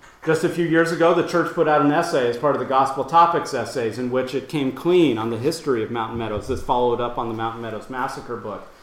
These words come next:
that the church had commissioned, uh, that the church historians had written and published in two thousand eight. And so, so the church has come a long <laughs> ways, obviously, uh, from, from eighteen fifty-seven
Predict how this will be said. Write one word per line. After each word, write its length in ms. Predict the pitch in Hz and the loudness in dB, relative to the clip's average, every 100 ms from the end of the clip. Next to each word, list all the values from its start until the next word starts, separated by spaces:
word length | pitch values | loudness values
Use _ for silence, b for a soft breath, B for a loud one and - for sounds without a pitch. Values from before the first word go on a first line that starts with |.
| B | B
that 140 | 147 127 | -10 -8
the 80 | 120 | -8
church 260 | 135 117 | -8 -8
had 160 | 120 107 | -10 -12
commissioned, 600 | 123 110 - 107 95 95 - | -10 -8 -10 -12 -14 -14 -14
uh, 100 | 131 | -12
that 140 | 113 | -12
the 80 | 110 | -12
church 240 | - 120 120 | -8 -10 -10
historians 600 | - 143 135 123 104 107 | -10 -8 -6 -6 -8 -10
had 100 | 104 | -12
written 260 | 101 107 | -12 -12
and 140 | 104 104 | -12 -12
published 400 | 110 107 - - b b b 131 | -12 -12 -14 -20 b b b -12
in 140 | 113 | -10
two 120 | 123 | -8
thousand 400 | 117 110 104 104 | -8 -8 -8 -10
eight. 340 | 117 101 - - _ b b b b b b - | -10 -12 -14 -20 _ b b b b b b -10
And 160 | 147 143 | -6 0
so, 340 | 170 151 151 | 6 6 6
so 160 | - 165 | 2 0
the 140 | 147 | 0
church 360 | - 196 190 190 | 2 6 6 4
has 120 | 156 | -2
come 180 | - 170 | 0 0
a 80 | 143 | 4
long 360 | 143 139 117 | 4 4 2
<laughs> 0 | |
ways, 340 | 180 196 143 123 | 2 2 2 0
obviously, 680 | 117 117 107 - 123 98 90 - _ _ - | 0 -2 -4 -2 -2 -2 -6 -14 _ _ -4
uh, 400 | 127 117 113 - | 0 2 0 0
from, 580 | 143 131 123 117 117 - - - - | 2 2 2 0 -6 -14 -20 -20 -8
from 160 | 135 | -6
eighteen 360 | 123 120 139 117 | -4 -4 -6 -6
fifty-seven 880 | 135 - 120 - 120 107 101 101 | -6 -6 -8 -4 -4 -2 -6 -6